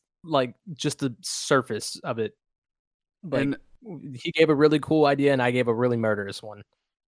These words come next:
Speaker 2: I feel like then I should go with, uh, another murderous Keter class.
Speaker 1: Oh, <laughs> I got one for you, too.
Speaker 2: 'Cause the w-, one I was going to do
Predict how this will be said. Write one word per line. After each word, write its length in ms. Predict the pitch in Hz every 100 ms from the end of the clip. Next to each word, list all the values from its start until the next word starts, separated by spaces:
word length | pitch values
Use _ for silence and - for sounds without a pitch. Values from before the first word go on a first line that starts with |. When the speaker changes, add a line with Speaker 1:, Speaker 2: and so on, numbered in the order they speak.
| _ -
Speaker 2:
I 140 | 120
feel 240 | 117 139 131
like 180 | 123 123
then 120 | 120
I 80 | 117
should 200 | - 107
go 160 | 104
with, 180 | 107 -
uh, 340 | 101 107 107 107
another 480 | 110 117 117 110 - - - _ _ _ _ _
murderous 760 | 107 101 95 92 92 - - - _ _ _ _ -
Keter 220 | 113 -
class. 420 | - - - - - _ _ _ _ _ _ _ _ _ -
Speaker 1:
Oh, 220 | 151 117 - 139 - 190 - 139 -
<laughs> 20 |
I 140 | 123
got 180 | 120 110
one 140 | 117 120
for 200 | 123 107
you, 100 | 104
too. 320 | 123 110 - _ _ _ -
Speaker 2:
'Cause 240 | 127 113
the 80 | 123
w-, 200 | 143 139 _ 131
one 220 | 156 185
I 80 | 170
was 180 | 147 120
going 240 | 131 143
to 80 | 143
do 260 | 160 170